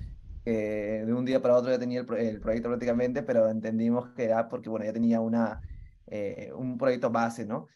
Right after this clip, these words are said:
Pero de todas formas, este, siempre había algo que aportar.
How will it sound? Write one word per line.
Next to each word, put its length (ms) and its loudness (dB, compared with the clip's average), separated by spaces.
Pero 260 8
de 100 6
todas 220 4
formas, 440 0
este, 340 -8
siempre 340 4
había 260 8
algo 220 4
que 120 2
aportar. 500 0